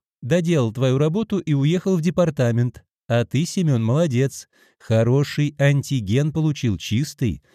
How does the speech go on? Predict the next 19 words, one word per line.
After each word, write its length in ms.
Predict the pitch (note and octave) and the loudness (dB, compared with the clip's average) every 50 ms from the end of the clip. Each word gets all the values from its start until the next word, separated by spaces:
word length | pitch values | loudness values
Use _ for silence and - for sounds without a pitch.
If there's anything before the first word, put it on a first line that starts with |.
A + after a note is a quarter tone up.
| _ _ _ _ | _ _ _ _
Дмитрий 420 | - A2 G#2 G#2 A2+ A#2+ - A2 A2 | -4 -2 0 0 0 0 0 -2 -2
Петрович 540 | - G#2 F#2+ - F2 F2 G#2 B2 C#3+ - - | -2 -2 -2 0 0 0 0 0 -2 -2 -2
уже 220 | C3+ F2+ G2 G#2+ | -2 0 0 0
проверил. 640 | - - D3 D#3 D3+ B2+ A2+ A2 A2+ A#2+ B2+ A#2+ - _ _ _ _ _ - | 0 0 0 0 2 2 2 2 2 0 -2 -4 -6 _ _ _ _ _ -8
Давай 300 | - F2+ G#2 G#2+ A#2+ A#2+ | -4 -2 0 2 2 2
сейчас 360 | A2 - A2+ - - A2+ F#2+ | 0 0 -2 -2 -2 -2 -2
чаю 380 | - - - B2+ B2+ C3+ A#2 G2+ | -4 -4 -2 0 0 2 0 -2
с 80 | - - | -2 -2
тобой 260 | - F#2+ F2 F#2+ F#2 | -2 0 0 0 0
попьём. 480 | - F#2+ F2+ - G2+ G#2 G2+ F#2 E2 - _ _ _ | 0 -2 -2 0 0 0 0 0 -4 -8 _ _ _
Я 180 | - G2+ G#2 G2+ | -2 0 0 0
бутерброды 720 | F#2+ G2+ G2 - G2+ F#2 E2+ D#2 F2+ G2+ C3+ E3+ D#3 D3+ | 0 -2 -2 -2 -2 -2 -2 0 0 2 2 2 2 0
захватила. 760 | A#2 G2+ G2+ - - G#2 G#2 - - G#2+ F#2+ F2 F2+ D#2 - - _ _ | 0 -2 -2 -2 0 -2 -2 0 -2 -2 -2 -2 -2 -4 -6 -8 _ _
И 60 | - G2 | -4 -2
езжай 500 | G2 G2 G2 F#2 E2 D2 F2 C3+ D#3+ E3+ | 0 0 0 -2 -2 -2 -2 0 0 0
домой, 520 | D#3 F3+ F3+ D3 C3 C3 C3+ C#3 C#3 B2+ _ _ | 0 0 0 2 2 2 2 0 -2 -2 _ _
отдыхай. 760 | - A#2 B2 C3 C3+ D3 F3 E3+ - C3+ B2+ C3 B2+ C3 C3 - _ _ _ _ _ _ _ _ _ _ _ _ _ _ _ _ _ _ | -4 -2 -2 0 0 -2 -2 -2 0 0 2 2 2 0 -2 -4 _ _ _ _ _ _ _ _ _ _ _ _ _ _ _ _ _ _
Светлана 580 | - - - G2+ G2 G2 - A#2+ B2+ C3+ C#3 C3 | -16 -12 -6 -4 -4 -4 -2 0 0 2 2 2
Владимировна. 800 | B2+ C3+ C#3+ C3+ D3+ D#3 C3+ G#2 E2 D#2+ D#2+ D#2+ D2 C#2+ - | 2 0 0 2 2 2 2 2 0 0 0 -2 -2 -4 -8